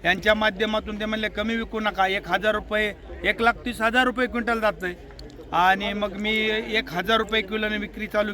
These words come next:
केली. शंभर रुपयाला शंभर ग्रॅम याप्रमाणे मी विकतोय आणि मी भरपूर शेतकऱ्याला दिलंय. तर पलटणला सुनील बनकर यांना दिलंय, त्यांनी वीस गुंठ्यात पाच क्विंटल काढलंय दादा.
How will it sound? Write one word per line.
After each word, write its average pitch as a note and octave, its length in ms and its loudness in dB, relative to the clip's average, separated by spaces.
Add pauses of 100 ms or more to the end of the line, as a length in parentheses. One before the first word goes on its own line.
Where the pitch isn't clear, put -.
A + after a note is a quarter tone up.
केली. F#3 220 -4 (340)
शंभर G#3 240 0
रुपयाला G#3+ 380 4
शंभर G#3 400 0
ग्रॅम G#3 280 2 (400)
याप्रमाणे G#3 540 4
मी G#3 260 0
विकतोय G3 360 -4 (380)
आणि G#3 220 4
मी G#3+ 180 2
भरपूर G#3 440 2
शेतकऱ्याला A#3 560 4
दिलंय. A3 320 2
तर G3 40 -4
पलटणला A3 760 2 (520)
सुनील A3 260 2
बनकर G#3 400 2
यांना A3 260 4
दिलंय, G#3+ 240 2
त्यांनी G#3 300 -2
वीस G#3 240 -2
गुंठ्यात A3+ 360 2
पाच A3 360 0
क्विंटल A3 260 -2
काढलंय G#3 300 2
दादा. F3+ 240 0